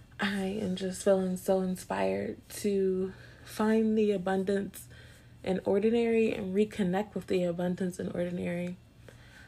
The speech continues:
I feel like I have been very blessed to live a pretty amazing life. And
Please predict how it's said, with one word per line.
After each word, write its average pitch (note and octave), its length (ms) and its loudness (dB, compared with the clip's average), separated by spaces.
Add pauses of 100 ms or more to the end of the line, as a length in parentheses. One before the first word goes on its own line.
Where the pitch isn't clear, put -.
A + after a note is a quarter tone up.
(140)
I G#3+ 140 6
feel B3+ 200 6
like A#3 360 2
I G3+ 80 2
have G#3 200 2
been F#3 300 0
very F#3+ 360 2
blessed F3+ 580 -6
to G3 120 0
live F3 640 0 (640)
a - 120 -2
pretty G3 340 2
amazing F3+ 720 0
life. E3+ 540 2 (880)
And F#3 460 0